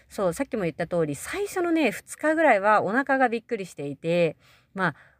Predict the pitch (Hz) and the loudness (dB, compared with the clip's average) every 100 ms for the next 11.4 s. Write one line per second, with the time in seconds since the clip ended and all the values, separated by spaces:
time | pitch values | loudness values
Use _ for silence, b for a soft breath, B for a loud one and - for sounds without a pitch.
0 | _ 220 233 220 196 160 170 277 285 240 | _ -6 -2 0 0 -2 -4 0 2 2
1 | 185 170 160 170 170 175 240 294 202 - | 0 -2 -2 -2 -2 2 4 6 6 2
2 | 151 147 147 151 220 - 151 175 175 - | -4 -6 -6 -8 -12 -10 -6 -4 -4 -8
3 | - - 156 139 185 165 135 143 151 170 | -10 -6 -4 -2 0 0 -2 -8 -2 0
4 | 156 226 262 311 - _ _ _ _ _ | 2 2 4 4 0 _ _ _ _ _
5 | 190 175 175 190 - - 247 262 196 - | 0 0 0 -4 -6 -4 2 4 2 -2
6 | b b b b b b b _ - 151 | b b b b b b b _ -18 -10
7 | 165 220 254 220 - - - - 359 392 | -6 -2 0 0 -2 -8 -12 -6 -2 2
8 | 320 170 135 165 240 254 202 - 190 226 | 2 2 0 2 2 4 2 -2 -6 -2
9 | 240 233 - 226 - 214 _ 220 208 147 | 0 0 -2 -6 -2 -4 _ 0 2 2
10 | 190 262 294 240 165 185 _ - 262 _ | -2 -2 0 0 0 -4 _ -2 -2 _
11 | 233 185 196 | 0 2 0